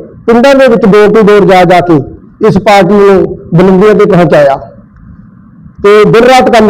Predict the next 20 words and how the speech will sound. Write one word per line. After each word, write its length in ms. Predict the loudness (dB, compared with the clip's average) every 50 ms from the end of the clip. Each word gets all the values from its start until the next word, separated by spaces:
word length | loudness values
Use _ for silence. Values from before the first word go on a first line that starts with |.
| 0 0
ਕੀਤਾ। 260 | -2 -2 -2 -2 -2 -4 -6 -10 -18 -20 -20 -20 -20 -8 -4
ਬੱਸਾਂ 340 | -2 -2 0 0 0 0 0
ਭਰੀਆਂ, 460 | 0 0 0 2 2 2 2 0 0
ਗੱਡੀਆਂ 420 | 0 0 0 0 2 2 2 0 0
ਭਰੀਆਂ, 360 | 0 0 0 2 2 2 0 0 -2 -6 -10 -16 -20 -20 -20 -20 -18 -8 -4 0
ਦੋ 120 | 0 2 2 2
ਵਾਰ 140 | 2 2 2
ਲੋਕ 180 | 2 0 0 0
ਸਭਾ 220 | 0 0 0 0
ਚੋਣਾਂ, 480 | 0 0 2 2 2 2 2 0 -2 -2 -2
ਦੋ 120 | 0 0
ਵਾਰ 260 | 2 2 2 0 0 0
ਵਿਧਾਨ 280 | 0 0 0 0 0
ਸਭਾ 220 | 0 0 0 0 0
ਚੋਣਾਂ, 340 | 0 0 0 0 0 0 -2 -4 -8 -14 -20 -20 -20 -20 -10 -4 -2
ਬਾਕੀ 180 | -2 0 0
ਜਿੰਨੀ 340 | 0 0 2 2 2 0 0
ਚੋਣਾਂ 260 | 0 0 2 2 2
ਦੇ 100 | 2 2
ਵਿੱਚ 240 | 0 0 -2 -2 -4